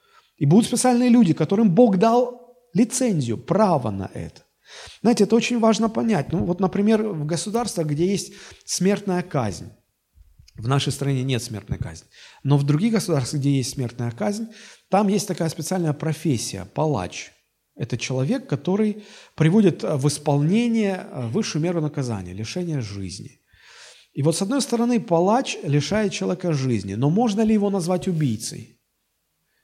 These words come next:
Нет, потому что он выполняет свою работу. Это его работа, какой бы ужасно она ни казалась.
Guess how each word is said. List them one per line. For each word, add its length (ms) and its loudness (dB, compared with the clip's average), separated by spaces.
Нет, 560 -2
потому 160 2
что 160 -2
он 80 0
выполняет 540 2
свою 320 2
работу. 520 -2
Это 240 -4
его 340 -2
работа, 600 -4
какой 320 -6
бы 360 -8
ужасно 380 -6
она 120 -4
ни 100 -2
казалась. 600 -6